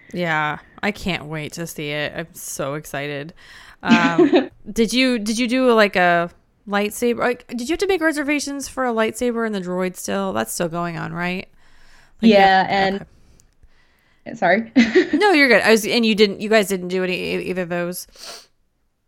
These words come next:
Speaker 2: No, um, I kind of looked into the lightsaber thing, but I might do that, um, when I go on a solo trip in May.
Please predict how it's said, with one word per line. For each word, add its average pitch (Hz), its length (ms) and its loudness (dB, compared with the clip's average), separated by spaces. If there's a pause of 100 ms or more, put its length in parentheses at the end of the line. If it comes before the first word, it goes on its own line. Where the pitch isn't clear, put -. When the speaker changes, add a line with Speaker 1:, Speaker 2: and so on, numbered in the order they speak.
(220)
Speaker 2:
No, 220 400 6
um, 214 460 -4 (220)
I 277 600 0
kind 262 240 2
of 202 120 0
looked 196 360 -2
into 240 220 0
the 247 140 2
lightsaber 262 760 4
thing, 262 420 6
but 202 160 6
I 185 120 4
might 196 360 -2
do 196 180 -2
that, 185 400 4
um, 180 260 -2
when 180 120 -2
I 180 100 0
go 175 140 2
on 175 140 2
a 170 40 -4
solo 175 440 2
trip 180 260 0
in 170 240 2
May. 175 520 4